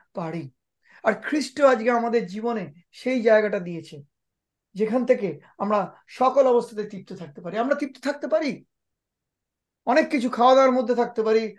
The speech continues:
আমরা মুভি দেখার মধ্যে থাকতে পারি, আমরা আত্মীয় স্বজনের মধ্যে থাকতে পারি, কিন্তু প্রকৃত তৃপ্তি আসে খ্রিস্টের পবিত্র বাক্য, যা আজকে আমাদের মধ্যে বিরাজ করছে, তার সেই আশীর্বাদ, অনুগ্রহ,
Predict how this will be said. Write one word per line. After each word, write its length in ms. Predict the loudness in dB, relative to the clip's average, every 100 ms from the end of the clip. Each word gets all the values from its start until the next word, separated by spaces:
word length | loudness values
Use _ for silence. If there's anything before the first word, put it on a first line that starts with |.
| _ -2
আমরা 160 | 0
মুভি 260 | 2 2 4
দেখার 320 | 4 4 0
মধ্যে 200 | -2 -4
থাকতে 300 | -6 -2 0
পারি, 300 | 2 2 -2 -8
আমরা 220 | -2 4 4
আত্মীয় 300 | 4 -2 0
স্বজনের 280 | 0 0
মধ্যে 240 | -4 -6 -6
থাকতে 280 | -6 -6 -8
পারি, 260 | -8 -8 -18 _
কিন্তু 240 | -6 -4 -2
প্রকৃত 380 | 0 0 -2 -6
তৃপ্তি 360 | -8 -2 2
আসে 380 | 2 2 -2 -4 _ _ -12
খ্রিস্টের 680 | -4 -4 -4 2 4 4 -2 _
পবিত্র 360 | 0 0 0 2
বাক্য, 440 | 2 -2 -4 0
যা 140 | 0 0
আজকে 240 | 0 0
আমাদের 300 | 0 0 -2
মধ্যে 400 | -4 -2 -2 -2 _ -2
বিরাজ 380 | 4 4 4 0
করছে, 440 | -6 -6 -14 -16 _ _ _
তার 300 | -2 -2 -6 _ -8
সেই 360 | -2 -2 -4 -8 -8
আশীর্বাদ, 720 | -8 -6 -8 -2 2 2 2
অনুগ্রহ, 720 | 0 0 0 2 4 4